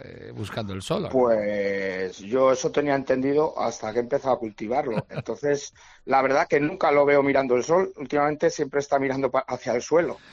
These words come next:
Speaker 1: Mucho calor, ¿verdad? Mucho sol, el sol aprieta mucho. Hombre, ahora está mirando hacia el suelo,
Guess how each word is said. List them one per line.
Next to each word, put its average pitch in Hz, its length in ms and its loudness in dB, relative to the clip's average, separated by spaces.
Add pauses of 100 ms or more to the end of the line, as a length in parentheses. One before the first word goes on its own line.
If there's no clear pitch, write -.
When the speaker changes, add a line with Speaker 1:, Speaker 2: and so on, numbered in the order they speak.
(120)
Speaker 1:
Mucho 151 300 0
calor, 135 260 6
¿verdad? 135 240 2
Mucho 151 320 -2
sol, 135 360 0
el 131 100 -6
sol 156 160 -2
aprieta 147 280 -2
mucho. 135 280 -2 (220)
Hombre, 147 120 0
ahora 139 140 2
está 156 160 0
mirando 156 260 2
hacia 143 160 -4
el 143 80 -2
suelo, 160 320 0